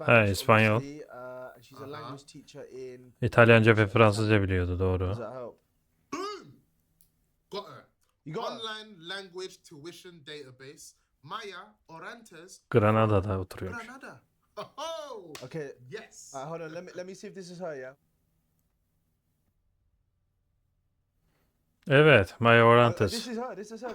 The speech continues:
Speaker 2: this is her.
Speaker 3: Woohoo!
Speaker 1: Hafta sonuna az
Speaker 2: Oh,
Speaker 1: kaldı.
Speaker 2: genius. <laughs> Yeah.
Speaker 1: Şimdi ayakkabısız bir parti diyor. Doğayı seviyor. Yemeği seviyor, festival ve müzik.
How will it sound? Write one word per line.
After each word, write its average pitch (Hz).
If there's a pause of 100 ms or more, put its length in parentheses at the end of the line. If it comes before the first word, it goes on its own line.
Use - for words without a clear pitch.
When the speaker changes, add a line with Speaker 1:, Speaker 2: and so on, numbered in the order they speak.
Speaker 2:
this 185
is 185
her. 208
Speaker 3:
Woohoo! 494 (320)
Speaker 1:
Hafta 117
sonuna 110
az 110
Speaker 2:
Oh, -
Speaker 1:
kaldı. 92
Speaker 2:
genius. 117 (280)
<laughs> 143 (680)
Yeah. 113 (440)
Speaker 1:
Şimdi 95 (480)
ayakkabısız 107
bir 104
parti 101
diyor. 92 (680)
Doğayı 98
seviyor. 90 (1200)
Yemeği 107
seviyor, 117
festival 104
ve 98
müzik. 95